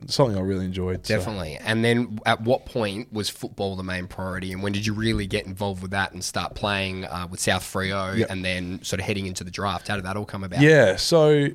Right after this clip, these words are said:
Speaker 1: I, there was, at South Freo, there was the year eight, year nine development squads. Then from there, you went to sixteens at the time. I think, can't remember what it, they've changed the name of it now. And then you kind of feed through there into Colts.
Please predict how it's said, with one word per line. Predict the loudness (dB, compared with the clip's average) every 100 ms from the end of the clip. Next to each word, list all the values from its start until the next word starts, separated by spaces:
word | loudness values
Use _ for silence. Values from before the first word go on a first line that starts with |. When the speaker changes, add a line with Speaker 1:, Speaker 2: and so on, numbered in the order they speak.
| -4
Speaker 1:
I, | -2 -2 -2 4
there | 6
was, | 6
at | 4 4
South | 6 6 6
Freo, | 6 6
there |
was | 6
the | 4
year | 6 6
eight, | 8 6 6
year | 4
nine | 6 6 6
development | 6 4 2
squads. | -2 4 4 2 0
Then | 2 2
from | 2 4
there, | 6
you | 6
went | 2 0
to | -4
sixteens | -2 -2 -2 0 0 2 0
at | -2
the |
time. | -2 0 2 0
I |
think, | 0 -2 -4 -8
can't | -2 0
remember | 0 -2
what | -2
it, | -6
they've | -2 -2
changed | 0 0 0
the |
name | 0 -2
of | -4
it | -4
now. | -2 -2 -4 -12 -20 -20 -14 0
And | 4
then | 4
you |
kind | 6 6
of | 4
feed | 4 2
through | 2 0
there | 2 2
into | 0 -2
Colts. | 2 2 2 -8